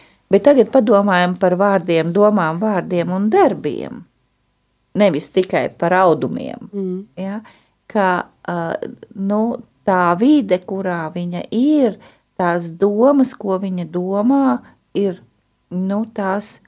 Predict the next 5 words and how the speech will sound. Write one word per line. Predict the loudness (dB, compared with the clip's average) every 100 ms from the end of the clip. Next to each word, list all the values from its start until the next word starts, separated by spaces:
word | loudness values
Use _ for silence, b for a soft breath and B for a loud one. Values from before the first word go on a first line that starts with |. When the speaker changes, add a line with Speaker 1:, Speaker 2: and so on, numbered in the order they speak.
| _ _ _ _ -2
Speaker 1:
atbilstošās, | -2 0 0 0 -4 -4 -4 -4 -4 -6 -8 -6
labās, | 0 0 2 0 0 -6 -8 -14 -20
tā, | _ -2 -2 -4 B B B _ -12
mm, | -6 -4 -2 -2 -4 -8 -16 _ _ _ _ _ _ -12 -8
tā | -2 0